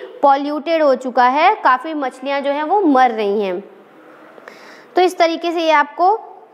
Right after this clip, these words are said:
आपका क्वेश्चन है, आंसर है इसमें। तो क्वेश्चन answer तो हम next video में ही करेंगे, फिलहाल यहाँ सारे question answers हैं।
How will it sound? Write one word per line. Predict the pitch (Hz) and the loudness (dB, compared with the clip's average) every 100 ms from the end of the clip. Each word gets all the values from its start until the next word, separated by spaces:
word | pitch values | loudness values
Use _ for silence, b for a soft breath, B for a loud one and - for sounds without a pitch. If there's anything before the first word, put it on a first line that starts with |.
| - - | -6 -2
आपका | 262 302 | 0 0
क्वेश्चन | 302 277 277 339 330 | 0 -2 -2 -4 0
है, | |
आंसर | 302 285 285 320 | 2 0 -2 -4
है | 302 | -4
इसमें। | 302 339 | -4 -6
तो | 359 | -2
क्वेश्चन | 285 320 | -2 -2
answer | 302 302 | -2 -2
तो | 302 | -2
हम | 302 | 0
next | 277 294 - | -2 -2 -4
video | 277 302 | -2 0
में | 302 | 0
ही | 294 | 2
करेंगे, | 294 294 294 339 359 | 0 0 -2 -2 -2
फिलहाल | - 269 277 277 | -2 2 2 0
यहाँ | 277 277 | -2 -2
सारे | 285 262 | 0 0
question | 269 269 269 294 | -2 -4 -2 0
answers | 277 277 285 | 0 0 -4
हैं। | 330 | -4